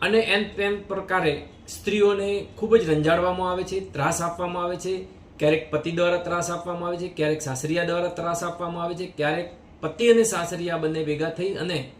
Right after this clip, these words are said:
અલગ અલગ ત્રાસ આપવામાં આવે છે.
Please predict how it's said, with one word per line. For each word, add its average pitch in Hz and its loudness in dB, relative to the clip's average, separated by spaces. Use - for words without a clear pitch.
અલગ 226 6
અલગ 190 4
ત્રાસ 170 -2
આપવામાં 180 -6
આવે 185 -6
છે. 196 -10